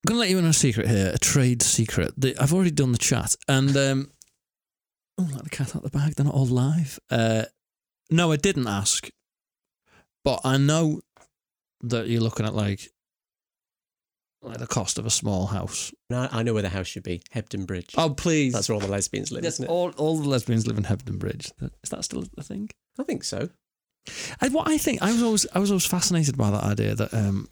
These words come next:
Speaker 1: gay women choose to live in Hebden Bridge. Where's, it was Hebden Bridge, Yorkshire, or the,
Speaker 2: Yeah.
Speaker 1: or the Peaks. Um, I think we have a lot to learn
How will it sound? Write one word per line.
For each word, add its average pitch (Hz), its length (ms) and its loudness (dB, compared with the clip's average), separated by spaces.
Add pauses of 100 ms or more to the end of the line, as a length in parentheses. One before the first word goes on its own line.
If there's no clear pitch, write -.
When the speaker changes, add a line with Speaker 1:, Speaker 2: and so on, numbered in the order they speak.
Speaker 1:
gay 120 160 2
women 113 480 0
choose 117 320 2
to 110 80 0
live 107 420 0
in 120 80 0
Hebden 120 300 2
Bridge. 107 420 0 (220)
Where's, 180 240 2
it 190 140 0
was 202 100 -2
Hebden 160 220 -4
Bridge, 117 180 -8
Yorkshire, 131 560 -6 (340)
or 117 120 -8
the, 110 60 2
Speaker 2:
Yeah. 95 100 0 (100)
Speaker 1:
or 120 80 -8
the - 80 -14
Peaks. - 360 -6 (1200)
Um, 127 260 2 (500)
I 175 100 4
think - 280 -2 (600)
we 180 180 4
have 180 140 4
a 156 40 4
lot 147 240 2
to - 100 2
learn 113 420 2